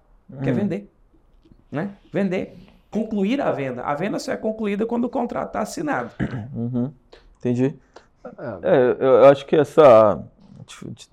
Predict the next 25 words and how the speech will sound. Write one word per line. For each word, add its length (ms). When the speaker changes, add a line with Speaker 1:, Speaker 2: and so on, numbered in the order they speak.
Speaker 2:
até 100
ser 140
repetitivo 640
nisso, 280
de, 280
né, 180
do 120
quanto 260
é 40
importante 540
olhar 160
pros 120
seus 180
processos 640
e, 440
e, 220
e 120
olhar 160
pra 140
tudo 180
que 60
tá 80
acontecendo 520
e 40
encaixar. 640